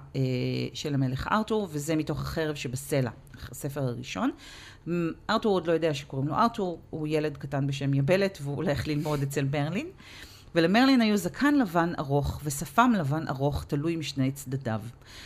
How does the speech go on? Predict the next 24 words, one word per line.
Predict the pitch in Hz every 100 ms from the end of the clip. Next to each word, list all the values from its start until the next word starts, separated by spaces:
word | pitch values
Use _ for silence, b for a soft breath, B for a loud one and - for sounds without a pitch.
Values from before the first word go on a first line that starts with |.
| B 160
בדיקה | 143 -
קרובה | 349 196 208 392 415
יותר | 359 285 262
גילתה | 240 226 226
שהוא | 220 214 202
רחוק | 202 269 269
מלהיות | 262 208 147 143
נקי. | 214 - 240 139 - - B B B -
לא | 302
שהיו | 381 349
לו |
ציפורניים | 339 - 175 175 175
מלוכלכות | 160 - 151 92 110 -
או | 160
משהו | 135 -
כזה, | - 135 127 123
אבל | 135 156
נראה | 190 285
כאילו | - 311 311
ציפור | 202 - 240 226 208
גדולה | 156 147 147
קיננה | 147 165 143 143 147
בשערות | 156 - 147 117 127 156
ראשו. | 151 -